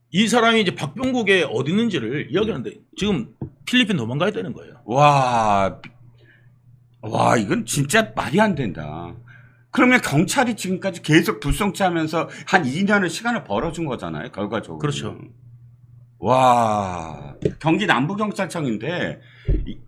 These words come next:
Speaker 2: 이거 이럴 수가
Speaker 1: 원래
Speaker 2: 있습니까?
Speaker 1: 경기 남부경찰청이
Speaker 2: 예.
Speaker 1: 수원에 있잖아요.
Speaker 2: 수원이 있죠, 에어리어가.
Speaker 1: 네.
Speaker 2: 야, 이건 지금 진짜 말이 안 된다.
Speaker 1: 네.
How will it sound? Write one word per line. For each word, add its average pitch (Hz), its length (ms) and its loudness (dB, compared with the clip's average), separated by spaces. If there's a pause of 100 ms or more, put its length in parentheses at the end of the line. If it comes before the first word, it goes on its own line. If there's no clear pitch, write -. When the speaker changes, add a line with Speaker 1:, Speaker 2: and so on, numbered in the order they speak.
Speaker 2:
이거 196 180 0
이럴 185 320 2
수가 202 100 6
Speaker 1:
원래 254 200 12
Speaker 2:
있습니까? 175 180 4
Speaker 1:
경기 190 160 4
남부경찰청이 131 920 -2 (120)
Speaker 2:
예. 82 200 -6 (1400)
Speaker 1:
수원에 285 380 4
있잖아요. 107 420 -4 (360)
Speaker 2:
수원이 156 380 -8
있죠, 78 180 -12
에어리어가. 80 560 -8
Speaker 1:
네. 101 320 -4 (840)
Speaker 2:
야, 123 260 4
이건 120 340 -6
지금 233 300 -8
진짜 160 340 -6
말이 180 280 -2
안 80 100 -10
된다. 71 260 -12 (440)
Speaker 1:
네. 92 260 -10